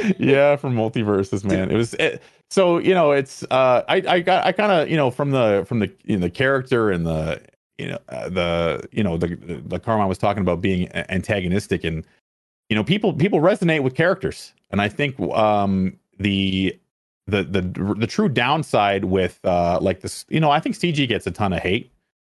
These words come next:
Speaker 2: Um, you know, I, I, I, I missed the rapport I used to, I, I had with Rami. Not because, you know, uh, you know, he's a big creator, you know, he's a bit in, big in C G,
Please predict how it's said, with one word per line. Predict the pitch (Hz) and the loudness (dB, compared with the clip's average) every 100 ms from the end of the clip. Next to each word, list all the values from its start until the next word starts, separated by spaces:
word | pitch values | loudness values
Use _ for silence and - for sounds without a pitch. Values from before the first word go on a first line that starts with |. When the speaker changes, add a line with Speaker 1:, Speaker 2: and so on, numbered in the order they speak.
| _ - | _ -4
Speaker 2:
Um, | 92 90 95 92 90 92 87 _ _ - | -2 0 0 0 0 -2 -8 _ _ -4
you | 101 | 0
know, | 92 - - _ _ _ 107 | 0 -4 -14 _ _ _ -4
I, | 123 | -2
I, | 123 | 0
I, | 135 127 135 143 117 | -2 0 0 0 0
I | 139 | 0
missed | 185 - | 0 2
the | 143 | 0
rapport | 135 147 | 2 2
I | 147 | 2
used | 147 | 2
to, | - 123 | 0 2
I, | 127 - | 0 0
I | 123 | 0
had | 135 139 | 0 0
with | 104 | 0
Rami. | 110 170 69 - _ _ _ _ - | 2 0 -4 -12 _ _ _ _ 0
Not | 170 | 0
because, | 202 180 185 143 - - | 2 2 2 2 -4 -4
you | 156 | 0
know, | 143 131 - | 2 2 0
uh, | 71 - | -10 -10
you | 165 | -2
know, | 170 135 - - _ _ _ _ - | 0 0 -4 -12 _ _ _ _ -2
he's | 165 | 0
a | 185 | 2
big | 180 165 | 0 -2
creator, | - 110 139 170 | 0 2 2 0
you | 127 | 0
know, | |
he's | 123 | 0
a | 107 | 0
bit | 123 | 0
in, | 131 120 | 0 0
big | 131 139 | 0 0
in | 123 | -2
C | 131 120 | 0 0
G, | 110 160 123 | 0 0 0